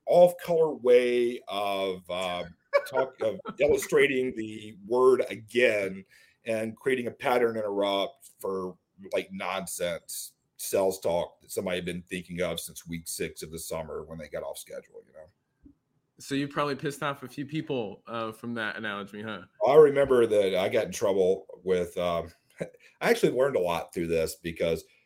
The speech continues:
Speaker 1: I remember Nate Vogel, who's gone on to do great things in Silicon Valley. So he understands decorum. I was very just, just troubled by, uh,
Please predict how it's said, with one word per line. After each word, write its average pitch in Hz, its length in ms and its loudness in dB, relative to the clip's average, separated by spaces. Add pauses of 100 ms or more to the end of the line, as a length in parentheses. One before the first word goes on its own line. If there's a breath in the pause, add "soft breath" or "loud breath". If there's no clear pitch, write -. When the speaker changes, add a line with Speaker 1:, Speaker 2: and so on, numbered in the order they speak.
(260)
Speaker 1:
I 104 40 -2
remember 110 300 2
Nate 110 300 4
Vogel, 104 420 6
who's 95 140 -8
gone 104 180 2
on 95 100 0
to 85 80 -6
do 85 100 -4
great 87 380 -2
things 78 300 -8
in 80 80 -12
Silicon 82 380 -8
Valley. 82 380 -2
So 78 320 -4
he 95 160 -2
understands 85 600 -2
decorum. 82 560 -4 (600)
I 92 80 4
was 98 180 4
very 95 440 4 (160)
just, 87 440 -4 (160)
just 80 240 -4
troubled - 480 -2 (220)
by, 76 440 -4
uh, 76 320 -2